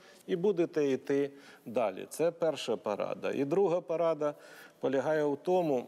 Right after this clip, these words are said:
що не треба гнатися за великими кредитами. Банкіри це розуміють, і ви зекономите багато часу, коли ви маєте заставу на десять тисяч доларів,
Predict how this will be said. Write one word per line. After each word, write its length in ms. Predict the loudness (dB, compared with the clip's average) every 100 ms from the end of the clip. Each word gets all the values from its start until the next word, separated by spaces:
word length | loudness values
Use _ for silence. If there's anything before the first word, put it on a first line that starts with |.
| -8
що 260 | -8 -2 0
не 340 | 0 2 0
треба 560 | -2 0 0 2 2 0
гнатися 600 | 0 -2 -2 -4 -6 -4
за 140 | 0
великими 680 | 0 0 0 -2 -2 -2 -2
кредитами. 680 | -2 -4 -2 -6 -6 -16 -18 -18 -6
Банкіри 560 | -6 -6 -2 0 0
це 200 | 0 0
розуміють, 680 | 0 -2 -2 2 2 0 0
і 160 | -2 -2 -6 0
ви 120 | 0
зекономите 680 | 0 -2 0 0 0 0 0
багато 460 | 0 0 -2 -2
часу, 520 | -4 0 -2 -2 -6 -6 -14 -20 -14
коли 300 | -2 2 4
ви 120 | 4 4
маєте 440 | 2 2 0 -2
заставу 680 | 0 -2 0 2 2 -2 -8 -8
на 220 | -2 0 0
десять 500 | 0 0 0 -6 -2
тисяч 380 | -2 -2 -4
доларів, 560 | 0 0 0 -2 -8